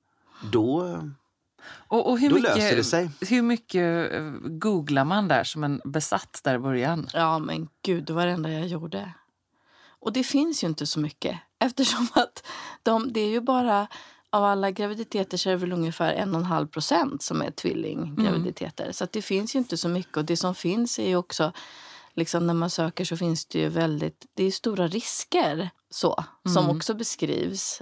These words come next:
Speaker 3: som man börjar läsa om allting som kan hända. Och det är ju inte alltigenom positivt.
Speaker 2: Nej.
Speaker 1: Och sen är det ju skillnad på enäggs och tvåäggs.
Speaker 3: Ja.
Speaker 1: Och vi har ju tvåäggs.
Speaker 3: Ja.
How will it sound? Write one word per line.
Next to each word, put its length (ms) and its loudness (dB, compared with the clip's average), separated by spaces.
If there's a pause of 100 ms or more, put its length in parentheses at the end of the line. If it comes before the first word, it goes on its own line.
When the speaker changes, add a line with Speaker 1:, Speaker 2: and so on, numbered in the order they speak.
Speaker 3:
som 200 -2
man 140 2
börjar 240 0
läsa 600 0
om 180 0
allting 360 0
som 140 -6
kan 180 -4
hända. 400 -2 (140)
Och 440 -8 (480)
det 100 -2
är 100 0
ju 120 0
inte 500 -4
alltigenom 540 -4
positivt. 680 -10
Speaker 2:
Nej. 320 2 (460)
Speaker 1:
Och 80 -2
sen 200 2
är 80 2
det 100 2
ju 300 4
skillnad 440 -4
på 500 0
enäggs 580 -2
och 80 -10
tvåäggs. 800 0
Speaker 3:
Ja. 260 2 (120)
Speaker 1:
Och 140 -8
vi 120 2
har 80 2
ju 80 0
tvåäggs. 580 -2
Speaker 3:
Ja. 300 0